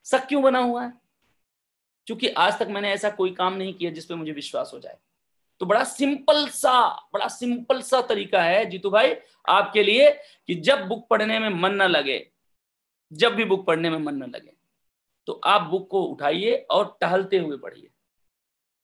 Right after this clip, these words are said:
टहलते हुए रूम में चलते हुए पढ़िए, छत पर चले जाइए, वहां पढ़िए और टीवी शोरगुल से दूर रहिए, वॉकिंग करते हुए पढ़िए। कभी भी बुक को लेट कर नहीं पढ़ना चाहिए।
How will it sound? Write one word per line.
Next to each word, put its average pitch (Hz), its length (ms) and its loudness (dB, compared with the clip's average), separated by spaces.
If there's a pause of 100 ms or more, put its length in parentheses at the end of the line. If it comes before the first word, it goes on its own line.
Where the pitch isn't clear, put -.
टहलते 240 320 2
हुए 254 160 8
रूम 226 180 0
में 233 100 0
चलते 214 320 0
हुए 196 160 4
पढ़िए, 143 360 -6 (140)
छत - 240 -8
पर 220 100 0
चले 202 240 -4
जाइए, 196 220 0
वहां 196 180 2
पढ़िए 165 440 -6 (440)
और 214 280 8 (420)
टीवी 196 580 -2
शोरगुल 190 520 4
से 220 160 -4
दूर 180 320 2
रहिए, 135 320 -6 (760)
वॉकिंग 208 340 4
करते 208 240 2
हुए 196 100 4
पढ़िए। 160 280 -2 (120)
कभी 202 220 2
भी 247 160 0
बुक 202 300 -6
को 240 80 2
लेट 214 460 2
कर 220 120 0
नहीं 196 180 -6
पढ़ना 156 280 -4
चाहिए। - 280 -20